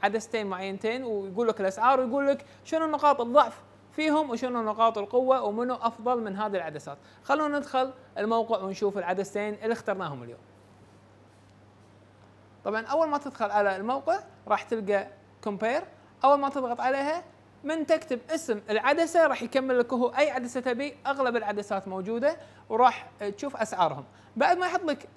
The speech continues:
العدستين راح يقول لك: "الحين راح أقارن لك نقاط القوة". اثنيناتهم، آه، عدستين فيهم، آه، constant aperture lens، يعني، آه، فتحة العدسة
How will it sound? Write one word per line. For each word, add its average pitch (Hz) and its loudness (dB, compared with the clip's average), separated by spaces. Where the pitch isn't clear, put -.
العدستين 302 2
راح 254 -2
يقول 294 -2
لك: 302 0
"الحين 285 0
راح 240 0
أقارن 277 2
لك - -6
نقاط 262 2
القوة". 185 -2
اثنيناتهم، 320 0
آه، 214 6
عدستين 285 0
فيهم، 254 -2
آه، 202 2
constant 302 -2
aperture 254 0
lens، 165 -6
يعني، 175 2
آه، 208 6
فتحة 285 0
العدسة 302 2